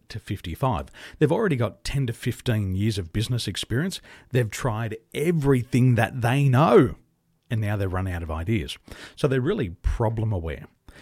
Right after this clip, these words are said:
So it's that feeling, "I'm stuck and I don't know what to do next." And they normally come from two areas. One, they'll be a business owner and they're in that growth curve. So they get to that stage and it's called the founder's trap. "My business could grow,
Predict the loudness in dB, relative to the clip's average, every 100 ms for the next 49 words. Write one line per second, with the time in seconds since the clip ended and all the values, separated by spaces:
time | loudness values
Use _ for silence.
0 | -6 0 0 0 -6 -6 -8 -8 -4 -4
1 | -4 -6 -12 -8 -8 -6 -6 -2 -2 -2
2 | -12 -18 -6 -4 -4 -4 -4 -6 -6 -6
3 | -6 -8 -8 -8 -4 -6 -6 -14 -18 -20
4 | -20 -12 -2 2 2 0 0 0 -2 -4
5 | -4 -4 -4 -2 -2 -2 -6 -10 -8 -2
6 | 0 0 -2 -2 -2 -4 -4 -4 -4 -4
7 | -4 0 -2 -4 _ -4 0 2 2 -2
8 | -2 0 0 0 -2 -6 -6 -2 -2 -2
9 | -2 -2 -2 -2 -2 -2 -2 -2 -2 -4
10 | -2 -4 -4 -6 -4 -6 -4 -2 -4 -4
11 | -6 -6 -14 -20 -20 -20 -16 -2 2 2
12 | 2 0 -2 -2 -4 -4 -4 -4 -4 0
13 | 0 0 -2